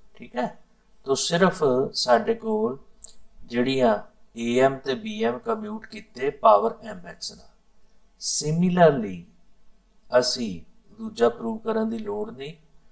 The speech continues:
So similarly A raise to power M, B raise to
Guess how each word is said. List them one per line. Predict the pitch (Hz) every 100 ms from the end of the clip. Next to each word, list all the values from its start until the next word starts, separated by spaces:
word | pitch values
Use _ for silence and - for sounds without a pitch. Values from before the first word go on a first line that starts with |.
| _ _
So | - 123
similarly | - 135 151 151 143 113 101 101 - _ _ - _ - - _
A | 117 113 120 135 143
raise | 135 226 - -
to | -
power | 220 208 208 214 - 220
M, | 202 185 220 - _ _ _ - - - _ - - -
B | 117 247 -
raise | 262 - -
to | -